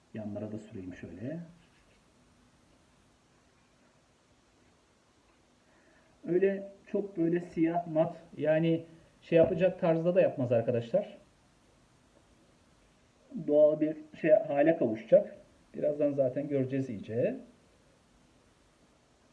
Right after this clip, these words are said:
Evet, ben iyice böyle bir şey yapmak istedim. Şuralara da süreyim. Evet.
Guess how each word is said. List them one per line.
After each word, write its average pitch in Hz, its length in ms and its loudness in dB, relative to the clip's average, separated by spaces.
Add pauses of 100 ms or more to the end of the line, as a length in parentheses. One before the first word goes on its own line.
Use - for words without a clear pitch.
(1160)
Evet, - 260 -20
ben - 100 -12
iyice 120 440 -8
böyle 107 220 -10
bir 151 200 -4 (1500)
şey - 60 -14
yapmak - 260 -14
istedim. 117 460 -10 (240)
Şuralara - 400 -16
da 107 80 -16
süreyim. 117 460 -12 (1400)
Evet. 98 480 -12